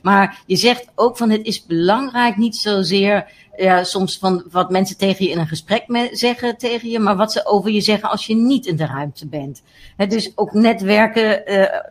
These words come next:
heeft ook wat ermee te maken van hoe je je laat zien in je werk en wat voor een, ja, wellicht ook wat voor een,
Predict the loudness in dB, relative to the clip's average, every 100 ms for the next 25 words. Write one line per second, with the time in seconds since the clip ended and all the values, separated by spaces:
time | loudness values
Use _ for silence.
0 | -10 -2 -2 0 -2 -2 0 0 0 0
1 | -2 0 -2 0 0 -2 -2 2 2 2
2 | -2 -2 -2 -2 2 4 4 2 4 2
3 | 0 -2 -2 -4 -6 -2 0 -2 -4 -4
4 | -6 -10 -10 -14 -14 -18 -14 -10 -10